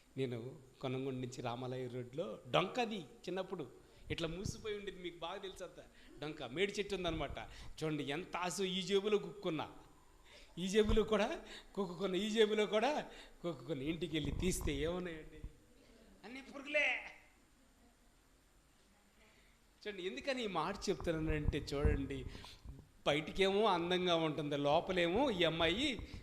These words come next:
బాగోట్లే. రైట్, లోపల బాగానే ఉందంటే పైనేమో నల్ల పెక్కులాగా ఉంటుంది. ఏ చింతపండు?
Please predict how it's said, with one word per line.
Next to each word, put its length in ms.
బాగోట్లే. 600
రైట్, 300
లోపల 520
బాగానే 500
ఉందంటే 800
పైనేమో 920
నల్ల 800
పెక్కులాగా 680
ఉంటుంది. 360
ఏ 80
చింతపండు? 720